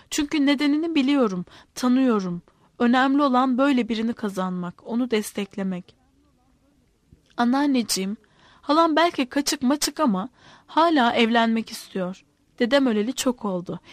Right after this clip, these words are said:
Hiçbir erkek ihtiyacı duymadınız mı?" diye soruyorum. Sormamla yüzümde minik bir tokat patlıyor. Hani şaka gibi bir tokat ama oldukça ciddi görünüyor.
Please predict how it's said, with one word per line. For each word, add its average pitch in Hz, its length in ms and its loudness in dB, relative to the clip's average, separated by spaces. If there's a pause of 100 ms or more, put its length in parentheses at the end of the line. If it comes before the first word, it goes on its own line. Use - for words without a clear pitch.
(140)
Hiçbir 285 420 -2
erkek 254 400 0
ihtiyacı 247 580 -2
duymadınız 277 580 -2
mı?" 254 140 -2
diye 269 160 -4
soruyorum. 208 640 -4 (360)
Sormamla 247 640 0
yüzümde 240 440 -2
minik 240 440 -2
bir 254 100 -4
tokat - 540 -10
patlıyor. 185 640 -10 (300)
Hani 262 220 0
şaka 262 320 0
gibi 220 360 -2
bir 208 120 0
tokat - 560 -6 (340)
ama 240 240 2
oldukça 214 580 -2
ciddi 214 400 -4
görünüyor. 190 680 -6